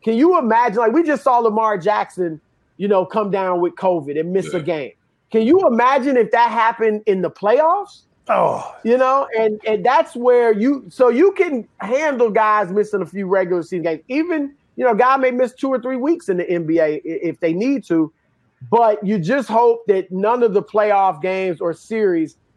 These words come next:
Speaker 1: are decided by a guy coming down with covid. If it happens, you just have to play through it, and the guy can't play, and you gotta treat it like an injury,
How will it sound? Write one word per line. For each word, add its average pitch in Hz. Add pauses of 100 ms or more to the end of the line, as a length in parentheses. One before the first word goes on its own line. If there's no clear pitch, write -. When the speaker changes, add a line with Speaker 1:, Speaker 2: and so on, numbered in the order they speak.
(140)
Speaker 1:
are 180
decided 170
by 165
a 151
guy 165
coming 156
down 151
with 143
covid. 147 (380)
If 233
it 233
happens, 311
you 214
just 226
have 233
to 202
play 226
through 269
it, 240 (440)
and 208
the 202
guy 220
can't 226
play, 240
and 220
you 208
gotta 208
treat 233
it 208
like 196
an 175
injury, 214